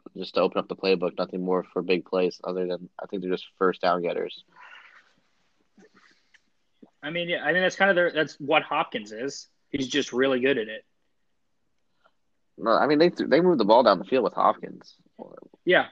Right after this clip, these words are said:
Speaker 2: yeah, that's the, uh, yeah. They move the, they move the ball down the field well, and then it's when you get kind of the red zone where they, where their problems are gonna manifest a little bit more because they no longer have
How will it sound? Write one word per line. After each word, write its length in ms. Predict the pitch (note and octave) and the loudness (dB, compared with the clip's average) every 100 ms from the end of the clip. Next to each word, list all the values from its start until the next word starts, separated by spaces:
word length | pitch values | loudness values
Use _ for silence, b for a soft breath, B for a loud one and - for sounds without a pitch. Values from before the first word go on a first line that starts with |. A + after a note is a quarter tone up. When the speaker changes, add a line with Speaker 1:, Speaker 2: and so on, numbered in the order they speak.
| _ | _
Speaker 2:
yeah, 140 | D#3+ C3+ | -2 0
that's 160 | C#3+ | -2
the, 200 | - D#3 | -4 -6
uh, 100 | E3 | -2
yeah. 180 | E3+ C#3+ | 2 2
They 100 | C3+ | 2
move 160 | D#3 E3+ | 2 2
the, 160 | E3+ D#3 | 2 4
they 100 | D#3 | 2
move 180 | D#3+ F3 | 4 2
the 60 | |
ball 160 | D#3 D#3 | 6 6
down 120 | D#3 | 6
the 60 | D3 | 2
field 220 | D#3+ D3 | -2 0
well, 220 | C#3+ C#3 | 2 2
and 80 | C#3 | 0
then 100 | C#3+ | -4
it's 120 | C3+ | -8
when 80 | D3+ | -6
you 60 | C#3+ | -6
get 200 | D3+ - | -6 -6
kind 100 | D3 | -8
of 60 | |
the 80 | B2+ | -6
red 240 | C3+ C3+ | -4 -4
zone 160 | C3 B2 | -6 -12
where 100 | B2 | -10
they, 300 | B2 A#2+ A#2+ _ _ _ _ _ _ - | -8 -8 -10 _ _ _ _ _ _ -4
where 120 | D3+ | 0
their 100 | D#3 | 2
problems 360 | D#3 D3 C#3+ | 4 4 2
are 60 | C#3 | -4
gonna 160 | C3+ B2+ | -4 -4
manifest 460 | C3 C3+ B2+ C3+ | -4 -6 -8 -8
a 40 | C#3 | -6
little 120 | B2+ | -6
bit 100 | B2+ | -4
more 220 | C3+ C#3+ | -2 -2
because 260 | B2+ B2+ A#2+ | -2 -6 -4
they 140 | C3 | -4
no 140 | C3+ | -2
longer 220 | C3 B2 A#2+ | -2 -4 -2
have 420 | B2+ B2 A#2+ | 0 0 -2